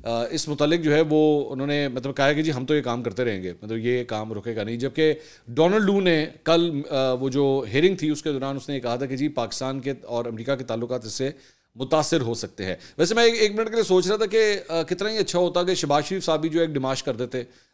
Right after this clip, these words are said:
अमरीकी एम्बेसडर को बुला के, "जनाब के आप कौन होते हैं सानू दसने वाले सी पाइप केड़ी पानी है तो कितने पानी है, मतलब आप हमें नहीं बताएंगे ना, ये तो हमने फैसला करना है।" तो लेकिन ऐसा भी कुछ नहीं हुआ। उसके बाद जो इलेक्शंस थे उसके ऊपर भी डोनाल्ड लू ने कहा कि जनाब इसकी तहकीकात होनी चाहिए।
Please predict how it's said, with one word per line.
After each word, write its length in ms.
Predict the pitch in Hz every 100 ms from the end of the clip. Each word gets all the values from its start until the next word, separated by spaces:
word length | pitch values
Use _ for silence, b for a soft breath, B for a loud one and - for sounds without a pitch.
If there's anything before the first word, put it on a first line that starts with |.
| -
अमरीकी 260 | 139 151
एम्बेसडर 380 | 160 151 139 147
को 100 | 147
बुला 200 | 131 123
के, 160 | 123 147
"जनाब 360 | 127 131 147 139
के 60 |
आप 320 | 156 127 139 139
कौन 180 | 160
होते 180 | 160 131
हैं 80 | 147
सानू 220 | 135 131
दसने 260 | 113 120 139
वाले 180 | 131 131
सी 80 |
पाइप 260 | 131 123 120
केड़ी 200 | 131 123
पानी 220 | 123 120
है 60 | 123
तो 80 | 123
कितने 220 | 113 117
पानी 260 | 120 104 98
है, 80 | - _ _ _ _ -
मतलब 120 | 120
आप 220 | 135 139
हमें 160 | 160 143
नहीं 100 | 151
बताएंगे 320 | 160 139 120
ना, 80 | 147
ये 100 | 233
तो 80 | 190
हमने 280 | 151 156 185
फैसला 280 | 165 147
करना 260 | 160 151 135
है।" 60 | 131 b b b _
तो 580 | 135 135 131 123 110 95
लेकिन 180 | 104 120
ऐसा 200 | 110 120
भी 80 | 143
कुछ 200 | 147 151
नहीं 100 | 151
हुआ। 180 | 123 120
उसके 300 | - 131 151
बाद 200 | 156 151
जो 160 | 170
इलेक्शंस 480 | 135 143 - 180 180
थे 100 | 170
उसके 280 | 143 131 170
ऊपर 160 | 165
भी 180 | 170 175
डोनाल्ड 320 | 151 139 156
लू 80 | 156
ने 100 | 151
कहा 140 | 147 143
कि 100 | 151
जनाब 300 | 151 147 156
इसकी 160 | 151
तहकीकात 480 | 151 127 139 131 127
होनी 140 | 143
चाहिए। 320 | 127 123 123